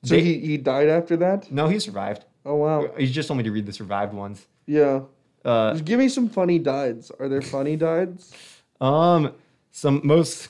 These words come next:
Speaker 2: a lot of these are just accidents. Yeah. Oh, <laughs> Kirk Jones is the most recent death.
Speaker 1: What
Speaker 2: Uh,
Speaker 1: year?
Speaker 2: twenty seventeen.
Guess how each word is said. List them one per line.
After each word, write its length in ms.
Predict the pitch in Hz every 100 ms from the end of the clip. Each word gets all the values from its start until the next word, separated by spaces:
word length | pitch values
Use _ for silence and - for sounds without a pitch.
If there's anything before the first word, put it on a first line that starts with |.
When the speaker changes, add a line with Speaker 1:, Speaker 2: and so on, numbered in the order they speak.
| -
Speaker 2:
a 40 |
lot 120 | 120 120
of 40 |
these 180 | 117 107
are 60 | 98
just 220 | 98 -
accidents. 760 | - 110 - - 139 110 117 - _ _ _ _ _ _ _ _ _ _ _ _ _ _ _ _ _
Yeah. 560 | - 120 113 110 110 110 - _ _ _ _ _ _ _ _ _ _ _ _ _ _ _ _ _ _ _ _ _ _ _ _ _ _ _ _
Oh, 240 | 117 110 104 101 -
<laughs> 240 | - 180 -
Kirk 360 | - 139 139
Jones 400 | 117 120 123 117
is 80 | 104
the 80 | -
most 260 | 113 110 -
recent 380 | 120 123 110
death. 280 | 107 107 110 - _ _ _ _ _ -
Speaker 1:
What 200 | 156 147
Speaker 2:
Uh, 40 |
Speaker 1:
year? 340 | 143 139 139 - _ _ -
Speaker 2:
twenty 280 | - - 127
seventeen. 760 | - 123 - 113 - 104 110